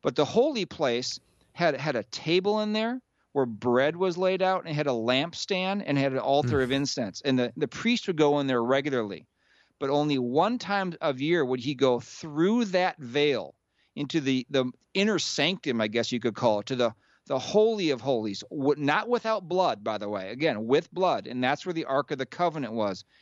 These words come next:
Speaker 1: in a covered area, Ark of the Covenant, God's presence in there, above the mercy seat of the Ark, between the two cherubim with the law inside the Ark.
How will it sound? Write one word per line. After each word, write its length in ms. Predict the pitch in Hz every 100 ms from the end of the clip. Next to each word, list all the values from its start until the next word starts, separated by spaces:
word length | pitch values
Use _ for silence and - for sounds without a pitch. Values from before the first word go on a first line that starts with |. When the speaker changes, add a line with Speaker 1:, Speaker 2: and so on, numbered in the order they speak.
| -
Speaker 1:
in 80 | 117
a 60 |
covered 440 | 104 - 151 165 165
area, 480 | 151 151 151 156 147 _ _ _
Ark 240 | 117 127
of 80 | 170
the 80 | 151
Covenant, 560 | 165 156 143 147 131
God's 300 | 117 113 120 -
presence 640 | - - 143 151 175 -
in 160 | 165 147
there, 380 | 147 147 151 - _ -
above 480 | 117 104 120 135 135
the 80 |
mercy 420 | 123 131 147 147 160
seat 240 | - 156
of 100 | 151
the 140 | 143
Ark, 240 | 131 131 135
between 460 | 107 - 131 139
the 80 | 151
two 200 | 131 165
cherubim 560 | 143 156 143 139 139 131
with 140 | 110
the 100 | 110
law 480 | 101 95 104 123 156
inside 520 | 147 147 - 143 143
the 140 | 139 135
Ark. 300 | 127 127